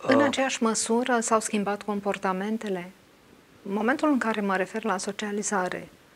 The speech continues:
Speaker 1: mă refer la capacitatea de a discuta unii cu alții. Au ei aceeași deschidere către noi, medicii? Avem noi timpul necesar să comunicăm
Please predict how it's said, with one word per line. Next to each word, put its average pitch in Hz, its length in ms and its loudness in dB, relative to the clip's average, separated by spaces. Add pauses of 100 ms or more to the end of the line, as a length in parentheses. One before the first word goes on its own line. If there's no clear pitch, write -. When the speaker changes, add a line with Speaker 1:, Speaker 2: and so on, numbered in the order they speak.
(160)
Speaker 1:
mă 214 100 -6
refer 269 320 0
la 247 400 6
capacitatea 233 800 -4
de 247 80 0
a 247 100 4
discuta 202 500 0
unii 196 220 0
cu - 120 -6
alții. 165 420 -6 (480)
Au 254 140 6
ei 269 200 6
aceeași 220 440 2
deschidere 202 680 2 (580)
către 285 520 2
noi, 254 380 4 (200)
medicii? 190 680 0 (720)
Avem 202 260 4
noi 247 200 6
timpul 262 380 2
necesar 185 640 0
să - 180 -2
comunicăm 190 680 0